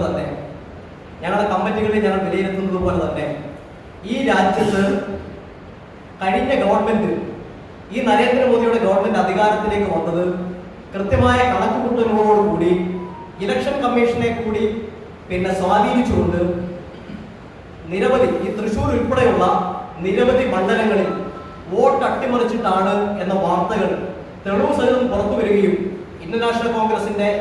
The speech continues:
നേതൃത്വത്തിൽ രാഹുൽ ഗാന്ധിയുടെ നേതൃത്വത്തിൽ വളരെ കൃത്യമായ ജനങ്ങളെ വിശ്വാസത്തിലെടുത്തുകൊണ്ട് ജനപക്ഷത്ത് നിന്നുകൊണ്ട് ഒരു പ്രക്ഷോഭം നടക്കുന്നതിന്റെ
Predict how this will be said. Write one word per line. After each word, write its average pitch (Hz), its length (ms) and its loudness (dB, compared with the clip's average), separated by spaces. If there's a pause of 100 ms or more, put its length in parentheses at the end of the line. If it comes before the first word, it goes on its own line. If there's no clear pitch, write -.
(120)
നേതൃത്വത്തിൽ 196 560 0 (520)
രാഹുൽ 240 340 2
ഗാന്ധിയുടെ 233 400 4
നേതൃത്വത്തിൽ 190 500 0 (500)
വളരെ 208 320 2
കൃത്യമായ 226 520 2 (680)
ജനങ്ങളെ 233 440 2 (160)
വിശ്വാസത്തിലെടുത്തുകൊണ്ട് 202 1000 0 (460)
ജനപക്ഷത്ത് 269 500 2
നിന്നുകൊണ്ട് 202 320 2
ഒരു 196 140 0
പ്രക്ഷോഭം 233 420 0
നടക്കുന്നതിന്റെ 185 500 0